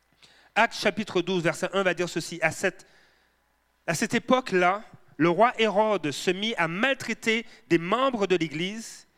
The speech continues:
et il fit mourir par l'épée Jacques, le frère de Jean. Quand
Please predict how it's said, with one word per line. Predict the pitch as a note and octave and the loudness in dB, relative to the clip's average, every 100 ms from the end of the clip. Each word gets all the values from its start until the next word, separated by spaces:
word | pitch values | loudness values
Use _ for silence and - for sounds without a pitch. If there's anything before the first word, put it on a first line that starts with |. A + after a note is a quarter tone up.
| _ _ _ | _ _ _
et | G#3+ | 2
il | A#3 G3+ | 4 0
fit | - B3 | 0 0
mourir | A3+ A#3 A#3 B3 | 0 0 0 0
par | A#3 A#3+ G#3+ | 2 0 2
l'épée | G#3+ - A3+ | -2 0 -2
Jacques, | D#3+ F3+ G3 - - - _ - | 0 0 -2 -4 -20 -20 _ -8
le | - E3+ | -2 0
frère | - A3 G#3 | 0 -2 2
de | F3+ | 0
Jean. | D#3+ D3+ - - _ _ _ _ _ _ _ _ _ _ _ _ _ _ - - _ | 0 -2 -8 -20 _ _ _ _ _ _ _ _ _ _ _ _ _ _ -20 -20 _
Quand | C4+ C#4 C#4+ C#4+ | 4 4 2 -2